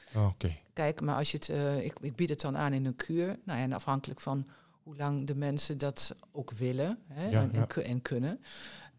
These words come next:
Speaker 2: ehm, ja, is het denk ik raadzaam om het,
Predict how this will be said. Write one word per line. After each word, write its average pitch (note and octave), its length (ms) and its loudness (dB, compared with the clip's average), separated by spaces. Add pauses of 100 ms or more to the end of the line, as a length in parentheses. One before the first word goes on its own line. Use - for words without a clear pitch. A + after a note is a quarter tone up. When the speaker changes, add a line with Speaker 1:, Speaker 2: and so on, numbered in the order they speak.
Speaker 2:
ehm, C#3+ 760 0 (420)
ja, C#3+ 220 -2
is D3+ 200 0
het C#3 100 -4
denk C#3 180 2
ik C#3 100 -4
raadzaam C#3 560 2
om C#3 260 -2
het, C#3 260 0